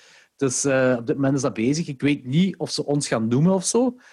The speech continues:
Maar die redactrice zei wel nog van: "Kijk, als die film klaar is en jij hebt een trailer of zo, stuur dat zeker door naar ons. Dan kunnen we misschien nog iets voor jullie doen."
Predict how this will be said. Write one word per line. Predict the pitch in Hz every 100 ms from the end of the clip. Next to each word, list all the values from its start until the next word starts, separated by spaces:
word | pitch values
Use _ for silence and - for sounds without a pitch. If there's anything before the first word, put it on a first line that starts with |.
| - - -
Maar | 131 143 131
die | 131 143
redactrice | 135 139 123 _ _ - - 190 -
zei | 180 139
wel | 135 160
nog | 180 180
van: | 165 160 165 143
"Kijk, | 156 151
als | 147 -
die |
film | 120 160 147
klaar | 127 120 131
is | 170 170
en | -
jij | 139
hebt | 131
een | 127
trailer | - 120 147
of | 151
zo, | - 160 151
stuur | - 151
dat | 139
zeker | - 131 156 143
door | 147
naar | 127
ons. | 131 -
Dan | 120
kunnen | 123 139
we | 131
misschien | 127 135
nog | 127
iets | 127 -
voor | 117
jullie | 117 110
doen." | 95 98